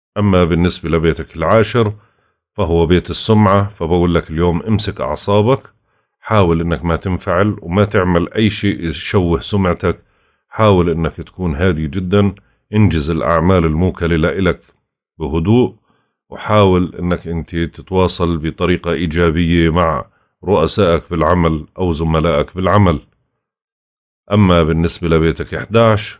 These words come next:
اليوم ممكن يتوجه لك دعوة لحضور حفلة أو مناسبة أو تواصل مع أحد الأصدقاء، ولكن حاول إنك ما تنفعل وما تعصب وما تعمل أي شيء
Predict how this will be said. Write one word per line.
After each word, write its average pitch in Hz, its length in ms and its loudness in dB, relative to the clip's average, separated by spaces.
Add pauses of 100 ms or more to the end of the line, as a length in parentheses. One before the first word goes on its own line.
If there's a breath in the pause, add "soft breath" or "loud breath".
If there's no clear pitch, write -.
اليوم 87 380 2
ممكن 82 360 -2
يتوجه 82 460 -2
لك 82 220 0
دعوة 95 380 2
لحضور 78 420 -2
حفلة 92 420 -4
أو 80 120 -2
مناسبة 101 720 2 (480 soft breath)
أو 123 120 2
تواصل 92 560 0
مع 82 300 -2
أحد 85 200 -4
الأصدقاء، 87 760 0 (380)
ولكن 85 520 0 (180)
حاول 85 420 2
إنك 87 300 -2
ما 92 140 2
تنفعل 85 500 -2
وما 95 200 4
تعصب 98 520 0 (460)
وما 107 300 4
تعمل 90 500 0 (120)
أي 117 200 0
شيء 98 400 -2